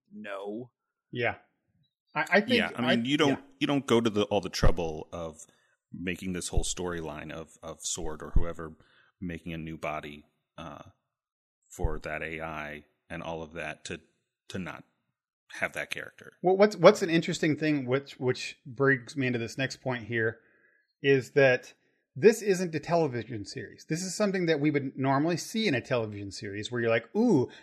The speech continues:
Speaker 2: next season, what are they gonna do with what they've spun off with us?" There is no more. This is, this is a series
Speaker 3: Mm-hmm.
Speaker 2: finale, right? What happened here and the, the strings that were left open, which there are several, are not gonna be resolved by WandaVision season two.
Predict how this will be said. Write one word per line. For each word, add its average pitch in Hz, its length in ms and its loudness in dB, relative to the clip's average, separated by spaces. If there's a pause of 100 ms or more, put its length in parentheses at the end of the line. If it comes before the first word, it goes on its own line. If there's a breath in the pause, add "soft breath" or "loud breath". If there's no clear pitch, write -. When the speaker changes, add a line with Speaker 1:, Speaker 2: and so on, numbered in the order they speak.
Speaker 2:
next 160 360 -2
season, 127 440 0
what 139 160 0
are - 20 0
they 156 120 -2
gonna 165 160 2
do 180 240 -2
with 131 240 0
what 131 240 -2
they've 139 160 2
spun 151 280 0
off 226 220 0
with 113 160 -6
us?" 101 220 -10 (240 soft breath)
There 147 160 8
is 165 160 6
no 123 100 2
more. 98 320 -4 (140)
This 131 160 0
is, 147 240 -6
this 143 280 -8
is 123 120 -8
a 120 140 -4
series 180 520 -2
Speaker 3:
Mm-hmm. - 120 -6
Speaker 2:
finale, 110 400 -2 (420)
right? 131 280 6 (300)
What 147 300 4
happened 170 400 2
here 156 240 2
and 131 200 -2
the, - 240 -6
the 117 120 -6
strings 165 420 0
that 147 160 0
were 131 160 0
left 135 300 2
open, 107 460 -4 (220 soft breath)
which 131 220 0
there 147 220 10
are 151 120 8
several, 143 600 2 (680)
are 175 380 6
not 175 400 4
gonna 147 220 4
be 143 100 2
resolved 147 760 4
by 139 200 4
WandaVision 131 680 2
season 120 340 -8
two. 165 340 -2